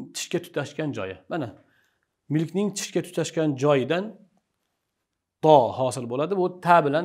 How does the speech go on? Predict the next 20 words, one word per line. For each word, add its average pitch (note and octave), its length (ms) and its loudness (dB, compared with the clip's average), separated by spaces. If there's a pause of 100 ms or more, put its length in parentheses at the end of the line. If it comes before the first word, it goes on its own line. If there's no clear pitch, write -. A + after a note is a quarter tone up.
bitta E3 220 -4
joydan B2 320 -4
hosil A#2+ 340 -10
bo'ladi. G2 240 -14
Ta F#3 200 12 (260)
deymiz, D#3 320 -4 (260)
shuni E3+ 180 0
yo'g'onlatib D3+ 520 4 (420)
to F3 180 12 (300)
desak, G3 280 -6 (540)
mana B2+ 180 -4
shu D#3 140 -8 (340)
to B2 160 2 (140)
undoshiga A2 460 -6
aylanadi. G#2 400 -10 (560)
Uning G#3+ 200 6
talaffuz F3 360 4
usulining E3 520 0
tafsiloti D3 560 -2
quyidagicha. G#2 500 -8